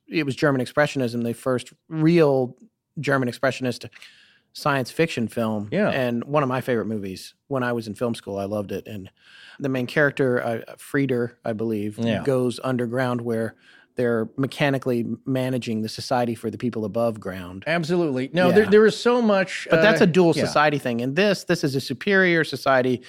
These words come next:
Speaker 1: that lives underground and supposedly fled due to flooding or something like that, but they have this
Speaker 2: <laughs>
Speaker 1: utopian society
Speaker 2: Yeah.
Speaker 1: underneath the earth,
Speaker 2: No,
Speaker 1: and
Speaker 2: no,
Speaker 1: they're gonna
Speaker 2: it's,
Speaker 1: come back.
Speaker 2: what does that sound like? <laughs> That's the Matrix.
Speaker 1: Yeah.
Speaker 2: There are so many m-, books and movies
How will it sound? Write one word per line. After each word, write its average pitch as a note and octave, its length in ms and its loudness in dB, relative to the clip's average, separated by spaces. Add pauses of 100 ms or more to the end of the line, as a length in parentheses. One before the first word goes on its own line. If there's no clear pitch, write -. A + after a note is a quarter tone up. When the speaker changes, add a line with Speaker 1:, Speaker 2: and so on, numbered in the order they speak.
(160)
Speaker 1:
that C3 120 -2
lives C3 220 -2
underground A#2 580 -2
and C3 180 -2
supposedly C3 360 -2
fled C#3 560 0 (460)
due C#3 160 2
to C3 80 0
flooding D3 480 4
or B2+ 80 0
something C3+ 320 -2
like B2 180 -2
that, B2 220 0
but B2+ 120 -2
they C3 120 -2
have C3+ 160 0
this C3+ 180 -4
Speaker 2:
<laughs> C3+ 80 0
Speaker 1:
utopian B2+ 580 0
society A#2 600 -2
Speaker 2:
Yeah. B2+ 240 2
Speaker 1:
underneath C3 480 0
the B2 140 0
earth, B2+ 440 2 (320)
Speaker 2:
No, F3 60 4
Speaker 1:
and F3 100 6
Speaker 2:
no, B2+ 60 6 (100)
Speaker 1:
they're B2 140 2
gonna D3 100 4
Speaker 2:
it's, - 80 -2
Speaker 1:
come C3 160 2
back. - 320 -2
Speaker 2:
what F3+ 120 2
does F3 120 0
that F#3 180 2
sound D3 380 2
like? G2+ 280 2
<laughs> - 20 -2
That's F#3+ 260 2
the F#3 100 2
Matrix. E3 640 0 (160)
Speaker 1:
Yeah. C#3+ 280 4
Speaker 2:
There F3 120 4
are D#3 60 2
so A3 380 2
many G3+ 180 2
m-, E3 260 0
books F#3 300 0
and C#3 140 0
movies E3 800 0